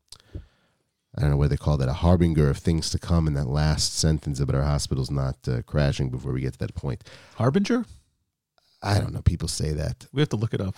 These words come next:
Speaker 1: We do. Um,
Speaker 2: I don't know how to pronounce it.
Speaker 1: What do you, what do you think about what's going on right now?
Speaker 2: Look, I, I'm, I'm kind of at this point,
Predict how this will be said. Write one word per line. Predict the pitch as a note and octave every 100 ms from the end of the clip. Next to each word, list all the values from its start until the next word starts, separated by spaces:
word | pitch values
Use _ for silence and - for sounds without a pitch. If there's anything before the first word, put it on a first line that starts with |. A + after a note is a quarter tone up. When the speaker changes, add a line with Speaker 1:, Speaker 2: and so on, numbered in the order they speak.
| -
Speaker 1:
We | F#2
do. | E2 D2+ C#2+ -
Um, | F2 F2 F2 F2 F2
Speaker 2:
I |
don't | E2+
know | E2
how |
to | E2
pronounce | - E2 G#2+
it. | - - _ _ _ _ _ _ _ _ _ _ _ _ _ - _ _ _ _ _ -
Speaker 1:
What | A2 F3+
do |
you, | A3+
what | E3+ A3+
do |
you | B3
think | F3 B2
about | F2
what's | E2
going | - D#2+ D2
on | D2
right | C#2+ C#2
now? | B1+ - - _ _ _ _ _
Speaker 2:
Look, | E3 D3+ -
I, | - - - - - - - - - -
I'm, | C3+
I'm | C#3+ C#3
kind | - F3+
of | G#3+
at | F3+
this | B2+ A2+
point, | - A2+ G#2 - -